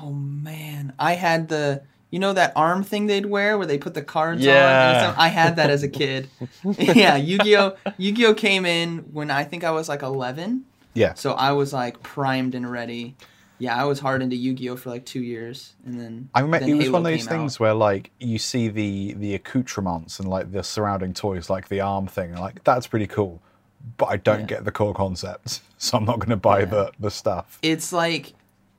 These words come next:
Speaker 1: the mythical creatures that are in Pokemon are instead in a card. So you hold the card and
Speaker 3: Yeah.
Speaker 1: summon the mythical creature to defeat your enemy. That's, that's ba-, I'm about mythical creatures, I guess.
Speaker 3: See, if that was, if it was
Speaker 1: <laughs>
Speaker 3: explained to me in that way, like,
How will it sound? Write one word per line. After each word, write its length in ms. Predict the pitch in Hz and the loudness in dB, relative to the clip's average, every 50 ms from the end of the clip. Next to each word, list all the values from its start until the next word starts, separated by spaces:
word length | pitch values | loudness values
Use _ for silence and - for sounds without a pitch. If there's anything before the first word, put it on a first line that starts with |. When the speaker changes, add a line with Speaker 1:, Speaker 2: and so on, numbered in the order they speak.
| _ _ _ - | _ _ _ -8
Speaker 1:
the 120 | 139 151 | -6 -4
mythical 360 | 151 160 170 170 185 170 180 160 | -2 -2 -2 -4 -6 -6 -6 -8
creatures 440 | - - 175 165 165 175 165 151 156 | -4 -2 -2 -2 -2 -4 -6 -6 -6
that 100 | 156 147 | -6 -4
are 80 | 147 | -2
in 120 | 139 131 127 | -2 -2 -4
Pokemon 520 | - 156 160 156 151 147 139 131 127 123 | -4 -4 -6 -4 -4 -4 -4 -4 -2 -2
are 100 | 123 127 123 | -2 -4 -4
instead 440 | 117 120 127 - - - 135 131 | -4 -6 -8 -8 -6 -2 -2 -2
in 120 | 131 127 120 | -2 -2 -4
a 40 | 110 | -4
card. 600 | - - - - 120 120 117 113 113 110 - - _ _ _ _ _ _ _ - | -6 -10 -6 -2 -2 -2 0 -2 -4 -8 -10 -12 _ _ _ _ _ _ _ -8
So 120 | - 139 | 0 2
you 80 | 127 131 | 2 2
hold 220 | 131 139 139 131 | 2 0 -2 -2
the 80 | - - | -4 -6
card 540 | - - 139 127 123 123 123 123 123 135 - _ _ _ _ _ _ _ _ _ _ - | -4 0 2 2 2 2 0 0 -2 -6 -8 _ _ _ _ _ _ _ _ _ _ -2
and 80 | 123 127 | 0 0
Speaker 3:
Yeah. 60 | 127 | 0
Speaker 1:
summon 360 | 131 - 139 131 127 120 120 | 0 2 2 2 2 2 2
the 80 | 123 123 | 2 0
mythical 380 | 123 127 135 135 120 - 131 123 | 0 -2 -2 -6 -6 -6 -6 -6
creature 580 | - - 127 123 127 - 139 139 160 170 165 - | 0 2 2 2 2 0 0 0 0 -4 -8 -8
to 120 | - - 135 | 0 0 2
defeat 340 | 131 131 131 - 131 120 117 | 2 2 -2 -2 -2 -2 -2
your 140 | - 104 113 | -2 -4 -4
enemy. 400 | 113 113 113 117 117 117 127 135 _ _ _ _ | -6 -6 -8 -8 -10 -10 -12 -12 _ _ _ _
That's, 160 | 117 131 - _ _ _ _ | -14 -14 -14 _ _ _ _
that's 160 | - 131 131 | 0 0 0
ba-, 260 | 131 - 139 131 131 - - - - - _ | 0 0 0 0 0 -2 -10 -18 -18 -2 _
I'm 100 | - 151 | 2 4
about 240 | 185 185 196 196 180 170 | 6 6 8 6 8 8
mythical 320 | 175 165 165 160 170 151 | 6 4 4 4 2 2
creatures, 400 | 143 - 160 147 143 151 135 131 | 4 6 4 4 6 4 4 4
I 80 | 139 123 | 4 4
guess. 420 | - 123 - 247 175 - - - | 6 8 8 8 8 8 4 2
Speaker 3:
See, 220 | - - 196 196 196 | 2 2 4 4 4
if 100 | 254 254 | 6 4
that 160 | 220 214 - | 4 4 6
was, 140 | 196 190 190 | 4 4 4
if 340 | 180 - - 170 165 - 175 | 2 4 4 4 6 6 4
it 100 | 156 170 | 4 4
was 120 | 165 156 | 4 2
Speaker 1:
<laughs> 80 | 156 135 | 2 0
Speaker 3:
explained 340 | - - 175 165 156 147 | 0 0 2 2 2 0
to 80 | - 135 | 0 0
me 120 | 135 131 | 2 2
in 120 | 123 113 113 | 2 4 4
that 200 | 123 120 107 - | 4 4 4 2
way, 220 | 113 104 95 92 | -2 -2 -2 -2
like, 420 | 95 98 98 92 90 92 - - | -4 -4 -4 -4 -4 -6 -10 -16